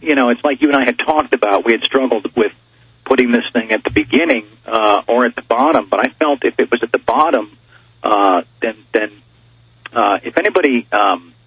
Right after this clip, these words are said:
if it was at the top, right, uh, I was afraid people would tune out or just dismiss it as a fluff piece. So I wanted to, I wanted to get people interested, get them engaged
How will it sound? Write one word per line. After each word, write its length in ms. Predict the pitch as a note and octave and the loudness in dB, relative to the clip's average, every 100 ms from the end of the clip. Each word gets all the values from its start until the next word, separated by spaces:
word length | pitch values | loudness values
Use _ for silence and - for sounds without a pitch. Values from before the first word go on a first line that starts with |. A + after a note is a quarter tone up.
| _ - _ _ - | _ -20 _ _ -4
if 140 | - | 0
it 100 | - | 2
was 120 | F3 C#3+ | 0 -2
at 80 | - | -2
the 100 | A#2+ | -2
top, 520 | - - A2 D#2 - - _ _ - | 0 0 0 -2 -6 -18 _ _ -4
right, 300 | A2 G#2 G2 - | 0 0 -4 -6
uh, 460 | G2+ G#2 F#2+ F2 E2 _ _ _ _ - - | -2 2 2 2 -2 _ _ _ _ -20 -8
I 120 | - C3 | -2 0
was 140 | B2+ | 0
afraid 320 | B2 C3+ A#2+ | -2 -2 0
people 220 | C#3+ B2+ A2 | 0 0 0
would 140 | A2 | -2
tune 220 | - C3 | 0 2
out 320 | A#2+ G#2+ G#2 - | 2 2 0 0
or 120 | G#2+ | -2
just 220 | G2 G#2 - | 0 -4 -2
dismiss 380 | G2+ - A2+ - | -6 -4 -6 -2
it 80 | G2 | -4
as 140 | F#2+ | -4
a 60 | F#2+ - | -8 -2
fluff 200 | C#3 C3+ - | -2 -2 -8
piece. 220 | F#2+ F2+ | -6 -4
So 80 | A#2 | -4
I 40 | |
wanted 440 | G#2+ A#2 C3+ C#3+ C3 D3 - | -2 0 0 0 0 -2 2
to, 320 | B2 A2 G2+ - _ _ _ - _ _ _ - | 2 2 -2 -10 _ _ _ -20 _ _ _ -2
I 80 | |
wanted 340 | A#2+ C#3 C3 - | 0 2 0 -4
to 40 | |
get 260 | - B2+ - | -2 -4 0
people 460 | C3 B2+ B2 A2 - | 0 0 0 0 0
interested, 480 | A#2+ B2+ B2 G#2 - | 0 2 0 -2 -2
get 180 | A2+ A#2 | -2 0
them 140 | A#2 | -6
engaged 640 | - - A2 A2+ G#2 - | -6 -2 0 0 0 -4